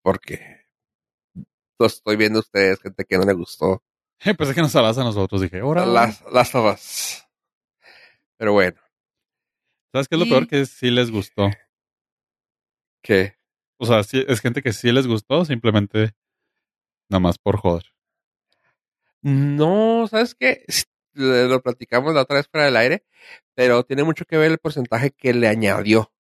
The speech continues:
Speaker 1: ¿A qué me refiero, gente? Pues si no saben, eh, la serie de Last of Us está siendo un hitazazazazo.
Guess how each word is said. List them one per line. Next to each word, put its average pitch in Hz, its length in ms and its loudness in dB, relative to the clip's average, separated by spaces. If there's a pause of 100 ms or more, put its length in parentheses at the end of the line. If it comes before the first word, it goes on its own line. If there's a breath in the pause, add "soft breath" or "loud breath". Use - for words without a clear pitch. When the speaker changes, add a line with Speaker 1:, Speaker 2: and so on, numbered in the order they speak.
(880)
Speaker 1:
¿A 104 100 -8
qué 127 140 -2
me 147 80 2
refiero, 156 340 0
gente? 139 240 -6
Pues 127 160 -6
si 123 80 -4
no 113 80 2
saben, 160 440 0
eh, 117 540 2
la 104 180 2
serie 131 240 -2
de 135 80 4
Last 110 220 -2
of 135 180 0
Us - 160 -8 (340 loud breath)
está 110 220 0
siendo 123 380 2
un 120 60 0 (100)
hitazazazazo. 98 1080 -4